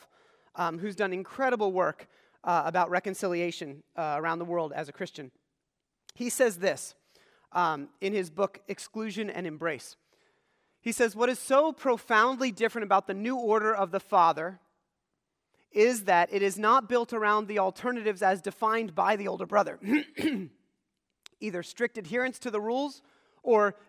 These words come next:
disorder and disintegration. Those are the only options that the brother has. Okay? You are either in or you are out, depending on whether you have or have not broken a rule." He rejected the alternative,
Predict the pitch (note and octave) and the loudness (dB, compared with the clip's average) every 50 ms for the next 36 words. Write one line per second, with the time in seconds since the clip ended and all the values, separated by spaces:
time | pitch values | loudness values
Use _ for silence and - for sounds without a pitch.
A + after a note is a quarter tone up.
0 | - E3 - C4+ C4+ - C#4 B3+ B3 B3 A3+ A3+ A3 G#3 F#3+ F#3+ - A#3+ A3+ G3+ | -14 -6 -2 -2 -2 0 0 2 4 4 4 4 2 0 -2 -6 -6 -4 -4 -2
1 | F3 G3+ G3 E3 - C3 C#3+ F3 G3+ F3+ G3 G3+ G#3+ A3 A3+ A#3+ C4 C4+ C4 B3+ | 0 0 0 0 -2 -6 -6 -6 -6 -4 -4 -4 -2 0 0 0 0 0 0 2
2 | A#3 G#3+ G#3 G#3 - - A3 F#3+ F#3+ F3 F#3+ - F#3 E3 G3 F#3+ F3+ F3+ E3 F3 | 2 4 4 4 2 0 -8 -6 -6 -6 -8 -8 -4 -2 0 0 0 0 -2 -2
3 | F#3 C3+ B2 A#2+ - - _ _ _ _ _ _ _ _ _ _ _ _ _ _ | -4 -6 -6 -10 -16 -20 _ _ _ _ _ _ _ _ _ _ _ _ _ _
4 | _ _ _ _ _ _ _ - - - F#3+ F#3 F#3+ F#3 _ _ _ _ _ _ | _ _ _ _ _ _ _ -14 -6 -2 0 0 0 -2 _ _ _ _ _ _
5 | _ _ - - G3+ G3+ G3 F#3+ F#3 G3 A3 A#3 A#3 B3 B3+ B3 A3 G3+ G3 F#3+ | _ _ -10 -4 0 0 2 2 0 0 2 4 4 4 4 2 0 -2 0 0
6 | F#3+ F#3+ F#3+ F#3+ G3+ A3+ A3+ - F#3+ - - A#3 B3 A#3+ A#3+ A3+ A3+ A3+ G#3 G3+ | 0 2 6 6 6 6 6 2 -6 -2 -2 -2 0 0 0 0 0 2 2 2
7 | G3 F#3+ G3+ G3+ F#3+ F#3+ F3+ - G#3 G3+ G3+ G#3+ A3+ G#3+ A3+ G#3+ G#3 F3 F3+ F3 | 2 2 0 -4 -4 -6 -4 0 4 6 6 6 4 2 0 -2 -2 0 0 -2
8 | F3+ F3 - - F3+ F3 E3+ - F3 D#3+ D3 D#3 E3 D#3 B2 B2 _ _ _ _ | -2 -2 -2 -2 -4 -4 -4 -4 -8 -10 -8 -8 -6 -6 -6 -8 _ _ _ _
9 | _ _ _ _ _ - A#3 A#3 A3 A#3 F3 E3+ A3+ A#3 C4 C#4 - D4+ C#4 A3+ | _ _ _ _ _ -8 -6 -6 -4 -6 -4 0 2 2 2 2 0 -4 -6 -4
10 | B3 A#3 G#3+ G#3 G3 - - A3+ B3 B3 A#3+ G#3 D#3+ D#3 D3+ D3+ F3 G3+ _ _ | 0 0 2 0 0 -2 -4 -2 -2 0 0 -2 -2 -2 -4 -4 -6 -10 _ _